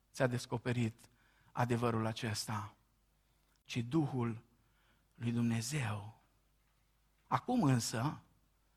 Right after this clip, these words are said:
imediat după asta, Domnul Iisus le spune ucenicilor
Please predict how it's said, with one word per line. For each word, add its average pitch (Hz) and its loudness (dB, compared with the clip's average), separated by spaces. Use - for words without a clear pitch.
imediat 196 6
după 147 0
asta, 120 2
Domnul 196 6
Iisus 214 2
le 175 6
spune 240 2
ucenicilor 151 0